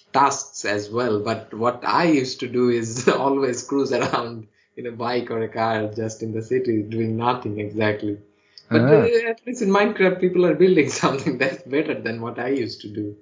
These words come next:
Speaker 2: <laughs> Yeah, so, um, maybe let's, let's, uh, let's just say that the title, so the title of this article is, um, Minecraft as a Tool for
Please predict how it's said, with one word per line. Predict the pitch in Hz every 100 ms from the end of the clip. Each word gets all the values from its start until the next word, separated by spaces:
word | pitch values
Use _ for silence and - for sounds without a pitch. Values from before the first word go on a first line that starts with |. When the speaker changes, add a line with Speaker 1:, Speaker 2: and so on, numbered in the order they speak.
| _ -
Speaker 2:
<laughs> | 107 - - 160 139 147 _ -
Yeah, | 139 143 135
so, | - 139 117 104 135
um, | 120 110 104 101
maybe | 143 131
let's, | 120 120
let's, | 123 113 -
uh, | 120 113
let's | 107 104
just | 104 -
say | 160 147
that | 104 110
the | 104
title, | 104 147 156 123
so | 113
the |
title | 101 156 202 185
of | 139 127
this | - 113 -
article | 110 139 135 120 120 120 123
is, | 131 110 107 95 -
um, | 110 104 98 95 98 92 - _ _ _ - - _ _ _ _ -
Minecraft | 107 131 175 - 175 147 139
as | 120
a |
Tool | 120 - 160
for | 151 127 120